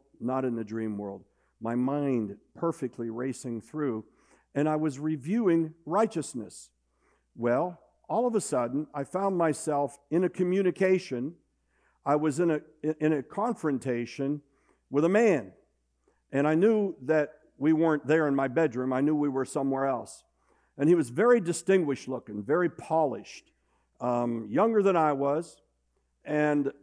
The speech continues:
wearing a professional suit. His mastery of the language and scriptures was beyond reason. I knew immediately I was in the presence of somebody that had great wisdom.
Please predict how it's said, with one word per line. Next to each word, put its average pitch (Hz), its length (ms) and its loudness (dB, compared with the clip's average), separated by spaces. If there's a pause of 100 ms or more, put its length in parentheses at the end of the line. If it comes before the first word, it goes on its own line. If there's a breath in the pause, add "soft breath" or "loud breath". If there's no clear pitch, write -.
(180)
wearing 160 380 2
a 151 40 0
professional 190 640 -2
suit. 143 380 -4 (720)
His 156 560 0 (560)
mastery 180 680 0
of 143 120 -4
the 143 80 -2
language 165 500 0
and 139 120 -4
scriptures 131 680 -6 (120)
was 127 500 -4 (340)
beyond 151 580 2
reason. 123 520 -4
I 131 120 0
knew 165 360 2 (100)
immediately 160 720 0
I 143 100 2
was 135 300 -4 (380 soft breath)
in 170 140 4
the 165 60 0
presence 160 520 0
of 143 160 0
somebody 156 360 0
that 135 120 -2
had 131 240 -2
great 143 300 0 (100)
wisdom. 113 480 -4